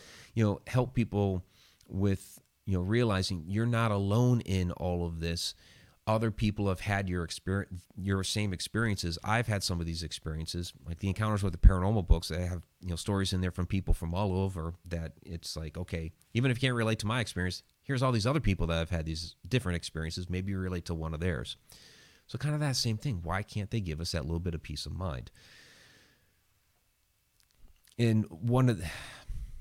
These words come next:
that I can't quite answer. Now, there was the Brookings report, but this was back in the sixties in which, you know, they did a study that basically stated if they were to reveal back then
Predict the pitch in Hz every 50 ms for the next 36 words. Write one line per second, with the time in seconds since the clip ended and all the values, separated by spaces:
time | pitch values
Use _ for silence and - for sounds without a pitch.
0 | - - - - - - _ - - 107 139 160 180 202 196 - - - - _
1 | _ _ - 113 123 117 - - - - 143 143 143 139 127 - _ _ _ _
2 | _ _ _ _ _ _ _ _ _ _ _ _ - - - - 120 131 135 135
3 | - - 120 127 127 123 107 107 104 117 127 131 139 151 160 - - 151 120 98
4 | - - _ _ - 117 127 127 - 123 113 110 98 98 95 - - 101 95 95
5 | - - - _ - - - 196 220 - 262 226 - - 92 92 90 - - 110
6 | 107 117 - - 202 226 - - - 85 82 - 98 95 95 95 101 107 104 -
7 | - - - - - - - - - 120 120 110 127 127 139 143 160 185 226 185
8 | - - - - 85 82 87 92 92 85 - 67 95 107 104 104 - 107 107 107
9 | - - 107 - 104 101 98 95 92 - - - - - 123 127 123 104 98 98
10 | 98 92 - - 101 110 107 101 - 110 113 123 131 143 147 - 180 160 139 120
11 | 117 113 104 98 95 90 85 87 90 90 - - - 82 82 - - - 156 170
12 | 147 110 98 98 98